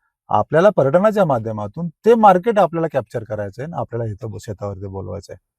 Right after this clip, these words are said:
आणि म्हणून मला आपल्या स्मार्ट मराठीच्या सगळ्या दर्शकांना एवढंच सांगायचं आहे की जर आपण शेतकरी असाल आणि आपण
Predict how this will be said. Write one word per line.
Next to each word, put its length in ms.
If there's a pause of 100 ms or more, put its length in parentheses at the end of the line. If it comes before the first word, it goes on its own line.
(680)
आणि 120
म्हणून 280
मला 260
आपल्या 520 (340)
स्मार्ट 360
मराठीच्या 680
सगळ्या 360
दर्शकांना 640 (500)
एवढंच 340
सांगायचं 420
आहे 140
की 120
जर 260 (360)
आपण 220
शेतकरी 380
असाल 360 (480)
आणि 140
आपण 340